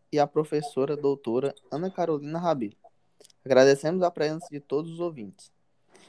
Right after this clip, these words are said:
Diante do exposto, o uso adequado da estatística básica permite que o clínico possa sentir mais confiança nos resultados das pesquisas e assim implantar novas intervenções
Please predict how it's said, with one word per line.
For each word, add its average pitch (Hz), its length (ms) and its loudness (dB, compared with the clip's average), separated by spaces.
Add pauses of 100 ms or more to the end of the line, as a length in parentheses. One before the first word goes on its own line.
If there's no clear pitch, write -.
(400)
Diante 156 380 4
do 135 100 4
exposto, 143 480 2 (460)
o 120 80 -4
uso 156 180 0
adequado 139 540 0
da 120 80 -6
estatística 131 680 -6
básica 113 400 -2 (160)
permite 131 420 -4
que - 120 -8
o 143 60 -6
clínico 135 380 -6 (200)
possa 120 240 -6
sentir 131 320 -4
mais 127 180 -4
confiança 156 640 -8
nos 143 160 -10
resultados 127 560 -4
das 127 160 -6
pesquisas 123 640 -8 (520)
e 147 80 8
assim 151 260 4
implantar 156 460 6
novas 143 340 -4
intervenções 165 920 -8